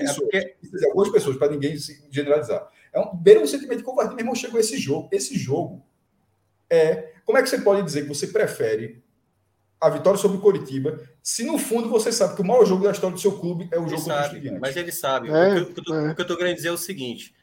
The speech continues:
Speaker 2: na cabeça do torcedor, Cássio, ele pensa sempre no cenário positivo. Então, assim, quando
Speaker 1: Pensa
Speaker 2: ele
Speaker 1: em ganhar os
Speaker 2: vence
Speaker 1: dois jogos, inclusive.
Speaker 2: Não, quando ele venceu na semana passada o Ceará por dois a zero, boa, cara,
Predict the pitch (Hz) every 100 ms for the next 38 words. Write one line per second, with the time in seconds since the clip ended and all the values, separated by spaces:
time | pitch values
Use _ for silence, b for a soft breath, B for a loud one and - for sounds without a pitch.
0 | _ 165 180 - 220 - - 156 139 127
1 | - 104 87 - 139 156 156 170 190 180
2 | 180 190 190 175 170 - 185 190 131 107
3 | 98 _ _ _ _ _ _ _ 131 202
4 | 196 175 127 208 240 - 190 262 349 349
5 | 339 - 208 156 127 110 92 92 240 -
6 | 220 247 240 196 196 202 196 190 175 156
7 | 143 135 131 117 120 - 139 113 123 -
8 | 120 113 107 101 113 139 104 _ _ _
9 | _ _ 117 156 220 180 107 92